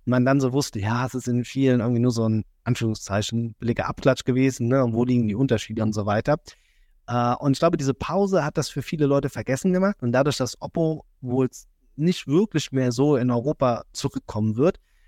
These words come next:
rückt der Fokus wieder zurück auf OnePlus und es ist nicht dieser direkte Vergleich da. Tut ihnen ganz gut und die Kooperation mit Hasselblad ist jetzt vorbei.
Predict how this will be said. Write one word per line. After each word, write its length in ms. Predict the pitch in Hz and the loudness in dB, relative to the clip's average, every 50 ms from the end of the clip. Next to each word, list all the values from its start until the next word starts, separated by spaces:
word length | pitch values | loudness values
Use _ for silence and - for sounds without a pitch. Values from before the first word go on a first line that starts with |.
| _ _ _ _ - | _ _ _ _ -4
rückt 140 | 170 - - | -4 0 0
der 80 | 160 | -2
Fokus 320 | - - 170 175 180 - - | 0 0 -2 -2 -2 -2 0
wieder 160 | - 135 127 | 0 0 0
zurück 320 | - - 127 160 202 - | 0 0 -2 -2 0 0
auf 160 | 139 120 - - | -2 -4 -2 0
OnePlus 460 | 123 123 120 - 123 131 156 - - | 0 0 0 0 0 -2 -2 -2 0
und 120 | 135 131 | 0 0
es 140 | 127 120 - | 0 0 -2
ist 140 | 143 - - | -6 -4 -2
nicht 220 | 156 143 - - | -2 -2 -2 -2
dieser 200 | 131 127 120 123 | -2 0 0 2
direkte 340 | 120 131 135 156 - - 147 | 0 0 -2 -2 -4 -6 -10
Vergleich 460 | - - - - 123 123 131 131 - | -10 -8 -6 -2 -2 0 0 -2 -4
da. 200 | - - - - _ _ _ _ - - _ - - _ _ _ - - _ _ _ _ | -8 -14 -14 -14 _ _ _ _ -20 -20 _ -20 -20 _ _ _ -20 -20 _ _ _ _
Tut 180 | - 170 185 180 | 2 2 4 6
ihnen 140 | 170 147 143 | 6 4 4
ganz 200 | 143 139 - - | 4 2 0 0
gut 220 | - 202 226 - | -2 -2 -2 -2
und 360 | - - 175 214 277 359 - _ _ _ _ _ - | 4 6 6 6 6 4 -2 _ _ _ _ _ -4
die 80 | - 147 | -4 -2
Kooperation 500 | - 156 143 139 127 127 - - 202 190 | 0 0 0 2 0 0 0 0 2 2
mit 160 | 156 - - | 2 0 -2
Hasselblad 420 | 226 - - 247 - 127 107 - | -4 -2 -2 0 0 0 0 0
ist 120 | 190 - - | -4 -6 -4
jetzt 200 | 104 - - - | -6 -6 -4 -4
vorbei. 400 | - 95 87 101 95 90 87 | -4 -2 0 0 0 0 -2